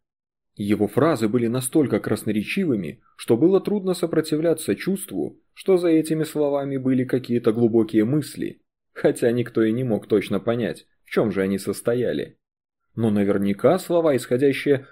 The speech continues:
от такого выдающегося ставленника короля, должны были иметь глубокий смысл. Следующим вышел духовный мудрец, который был широко почитаем за свою доброту, теплоту и преданность. Когда он шагал к трибуне,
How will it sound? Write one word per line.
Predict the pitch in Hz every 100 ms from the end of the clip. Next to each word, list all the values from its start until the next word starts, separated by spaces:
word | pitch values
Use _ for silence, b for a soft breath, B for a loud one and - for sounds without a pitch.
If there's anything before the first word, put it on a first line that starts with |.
| B
от | 123 -
такого | 180 180 208 139 104
выдающегося | 113 123 131 101 - 98 92 95
ставленника | - 139 104 90 90 -
короля, | 92 95 107 175 139 b b -
должны | 156 185 185 165
были | 151 185 190
иметь | 127 101 107
глубокий | 131 143 98 85 151
смысл. | - 143 147 - - 57 - _ _ _ _ _ _
Следующим | - 190 180 117 - 123
вышел | 165 160 160
духовный | 185 202 135 98 98
мудрец, | 110 151 123 - - _ _ _
который | 110 107 107
был | 107
широко | - 107 107 113
почитаем | 101 - 101 139 143
за | 127
свою | 120 120 107
доброту, | 101 98 95 92 180 127 - b
теплоту | - 160 151 131 110
и | 104
преданность. | - 139 131 82 62 - - _ _ _ _ _ _ -
Когда | 95 98
он | 98
шагал | 107 110 110
к | -
трибуне, | 110 113 180 127 80